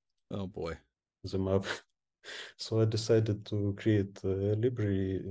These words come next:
Speaker 2: There was a library to load, uh, for Ruby. There was a gem for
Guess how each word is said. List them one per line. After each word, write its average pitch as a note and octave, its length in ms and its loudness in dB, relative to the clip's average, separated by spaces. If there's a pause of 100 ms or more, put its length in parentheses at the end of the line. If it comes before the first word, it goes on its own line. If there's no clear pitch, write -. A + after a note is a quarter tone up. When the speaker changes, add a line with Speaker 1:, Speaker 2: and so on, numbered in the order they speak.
(200)
Speaker 2:
There A#2 160 8
was B2+ 360 6
a A2 380 6 (1800)
library A2 480 2
to G#2 120 -6
load, G2+ 840 4 (240)
uh, G2 460 -2
for A2+ 180 4
Ruby. B2 440 4 (280)
There G2 120 -2
was F#2 200 -2
a F#2+ 40 -8
gem F#2+ 360 2 (640)
for F2 200 -6